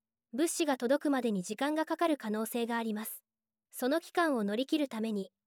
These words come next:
最低三日分、できれば一週間分の水や食料などを備えておくことが大切です。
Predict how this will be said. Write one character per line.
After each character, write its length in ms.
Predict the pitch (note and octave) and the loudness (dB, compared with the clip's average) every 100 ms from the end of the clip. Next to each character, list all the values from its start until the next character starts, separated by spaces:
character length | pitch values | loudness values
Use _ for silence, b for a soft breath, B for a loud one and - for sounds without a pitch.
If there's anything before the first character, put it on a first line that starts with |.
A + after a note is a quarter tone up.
| _ _ _ | _ _ _
最 300 | - B3 C#4 | -2 0 2
低 220 | D#4 D4 | 2 2
三 120 | C4 | 2
日 200 | - C#4 | 0 -2
分、 200 | A#3+ G#3+ - _ _ _ _ _ _ | -2 -4 -8 _ _ _ _ _ _
で 100 | A#3 | 4
き 140 | B3+ E4 | 6 4
れ 100 | D4+ | 4
ば 140 | A#3 | 2
一 120 | G#3 | -2
週 260 | - D4 D#4+ | -2 0 2
間 200 | E4 D#4+ | 2 2
分 200 | D4+ D4 | 2 2
の 100 | C4+ | 2
水 220 | B3 A#3 | 2 2
や 120 | D4 | 0
食 280 | C#4 C#4 F4+ | 0 0 2
料 160 | F#4 E4 | 2 2
な 100 | B3+ | 2
ど 140 | A3+ | 0
を 60 | G3 | -2
備 260 | A3 A3+ C#4 | -2 -2 0
え 60 | |
て 120 | C4 | 0
お 60 | G3+ | -4
く 100 | - | -4
こ 120 | A#3+ | -6
と 100 | B3+ | -4
が 100 | A3 | -4
大 220 | - G3 | -6 -8
切 220 | G3+ G#3+ - | -8 -10 -10
で 100 | G#3 | -10
す。 180 | - | -12